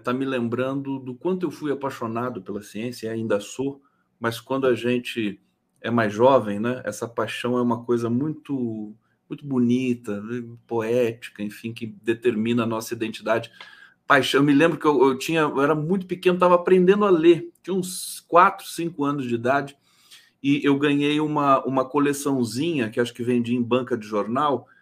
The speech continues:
eram livrinhos mínimos, assim, pequenos, aí tinha um sobre o átomo,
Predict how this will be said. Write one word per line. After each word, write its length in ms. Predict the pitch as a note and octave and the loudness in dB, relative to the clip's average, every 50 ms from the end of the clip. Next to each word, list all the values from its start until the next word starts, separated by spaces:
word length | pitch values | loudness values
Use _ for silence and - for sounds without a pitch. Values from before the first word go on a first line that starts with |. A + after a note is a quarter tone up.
| _ - | _ -4
eram 180 | A#2 B2+ C#3+ | -2 -2 0
livrinhos 540 | D3+ D3+ C#3+ B2 B2 C#3 F3 F3 E3 D3 D3 | 0 -2 -2 -4 -2 -2 -2 -2 -2 -2 -4
mínimos, 640 | E3 E3+ E3+ F#3 A#3 A#3+ G#3+ F3+ D3+ B2+ A#2+ A2+ A#2 | -8 -6 -4 -2 0 0 2 2 0 0 -2 -2 -2
assim, 240 | A#2+ A#2+ - C#3+ C#3 | -2 -2 -2 -6 -8
pequenos, 400 | - - - F#3 F#3 F3+ F#3 - - - - - | -6 -4 -2 0 0 0 -2 -6 -14 -20 -8 -2
aí 160 | - C#3+ D#3 | 0 0 0
tinha 220 | - - F3+ E3 | 0 0 -2 0
um 100 | D#3 D3+ C#3 | 0 0 -2
sobre 280 | - - C#3+ C#3 C#3+ | 0 0 0 0 0
o 140 | D3+ C#3 C3+ | 2 4 6
átomo, 580 | C3+ C3+ C#3 C#3 C#3 - C3+ C3+ C#3 C#3+ C#3 | 6 6 4 2 0 -6 -10 -8 -8 -8 -10